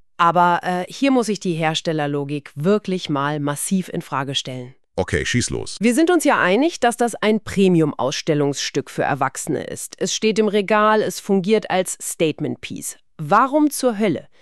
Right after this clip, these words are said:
Speaker 1: verschwendet man dann Hunderte von Bauteilen, so viel Designenergie und natürlich auch Produktionskosten für ein verstecktes Play-Feature.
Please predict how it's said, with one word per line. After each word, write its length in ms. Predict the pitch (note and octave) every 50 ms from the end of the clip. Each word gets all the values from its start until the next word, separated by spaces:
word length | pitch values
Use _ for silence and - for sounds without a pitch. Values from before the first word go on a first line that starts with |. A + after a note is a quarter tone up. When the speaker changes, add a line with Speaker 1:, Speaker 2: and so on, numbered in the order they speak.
| _ _ - _ _ _
Speaker 1:
verschwendet 680 | - A#3 A3+ - - - G3+ A3+ C4 D4 D#4+ D4 -
man 200 | B3 B3 B3 A#3+
dann 280 | A#3 A#3 B3 B3+ A#3+ - _ _ _ -
Hunderte 500 | A#3+ C#4+ D#4+ E4+ F4 F4 E4 - - D4
von 220 | - C#4 C4+ A#3 F3+
Bauteilen, 600 | F3 D#3+ D#3+ D#3 - E3+ F3 E3+ F3 F#3+ A3 - -
so 240 | F3+ D#3+ E3+ A#3+ C4+
viel 220 | C4+ - D4+ C4+
Designenergie 960 | G3+ A3 A#3 G#3 D#3 F3 E3 E3 E3+ E3+ - G3 G3 F#3+ F#3+ F3+ A3 A#3 C4+ -
und 160 | - - -
natürlich 460 | F3+ G#3 - - C4+ B3+ B3 - G#3
auch 140 | G3 - -
Produktionskosten 1200 | - - G3+ E3 D#3 - - - - C4+ D#4 F4 - - - - E3+ D3+ - - - - G#3+ B3 - - - - - _ _
für 200 | - - B3 A#3+
ein 140 | - A#3 A#3
verstecktes 760 | - B3+ A#3+ - - - - C4 C4 - - E4 D#4 - -
Play-Feature. 840 | - _ - G3 D#3+ D3 C#3 - - - C#3 - - - - -